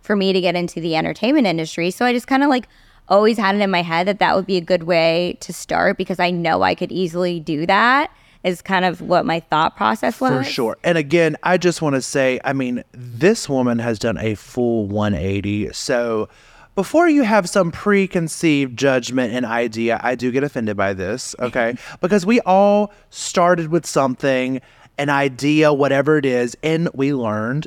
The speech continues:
Speaker 2: and we grew from it. And
Speaker 1: Mm-hmm.
Speaker 2: guess what? We can talk about it. So let the story unfold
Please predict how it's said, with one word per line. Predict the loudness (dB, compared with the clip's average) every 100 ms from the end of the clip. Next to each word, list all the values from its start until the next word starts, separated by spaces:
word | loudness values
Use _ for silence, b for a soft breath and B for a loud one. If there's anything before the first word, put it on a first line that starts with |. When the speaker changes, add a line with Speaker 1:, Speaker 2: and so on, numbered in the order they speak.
| -8
Speaker 2:
and | -4 -2
we | -2
grew | -2 -4 -4
from | -2 -2 -2
it. | -2
And | -2
Speaker 1:
Mm-hmm. | 2
Speaker 2:
guess | 2 0 -4
what? | -4 -2
We | -2
can | -2 -2
talk | 0 0 -2
about | -6 -6 -10
it. | -14 b b b
So | 0 2 2 0
let | 0 4 4 4 2
the | 0
story | 0 4 6 6 4
unfold | 4 0 0 2 4 2 2